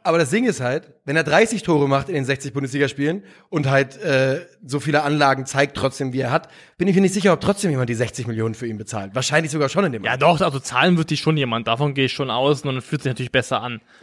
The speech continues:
Speaker 1: Genau.
Speaker 2: Also klar, also der hat jetzt, also in achtundachtzig Spielen für den B V B fünfundachtzig Tore gemacht. Das
Speaker 1: Ja.
Speaker 2: ist natürlich einfach eine,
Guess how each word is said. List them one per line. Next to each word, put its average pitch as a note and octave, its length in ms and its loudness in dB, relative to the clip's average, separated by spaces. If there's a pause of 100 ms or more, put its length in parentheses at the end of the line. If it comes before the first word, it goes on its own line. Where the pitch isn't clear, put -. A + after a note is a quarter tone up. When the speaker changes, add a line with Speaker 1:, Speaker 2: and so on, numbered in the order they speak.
(100)
Speaker 1:
Genau. D3 180 2
Speaker 2:
Also C3+ 120 2
klar, C3 220 4
also B2+ 200 -2
der D3 100 4
hat D3+ 140 2
jetzt, - 180 -2
also D3 200 2
in D3+ 380 -4
achtundachtzig F3 680 0
Spielen E3 300 0
für D3+ 100 -4
den C#3+ 140 -2
B C#3 100 0
V C#3+ 140 -2
B C3 180 -2
fünfundachtzig A#2+ 560 -8
Tore G#2+ 220 -8
gemacht. G#2+ 300 -14 (260)
Das - 80 -12
Speaker 1:
Ja. A2+ 80 2
Speaker 2:
ist A#2+ 80 0
natürlich D3 260 2
einfach C#3 200 0
eine, C3+ 220 2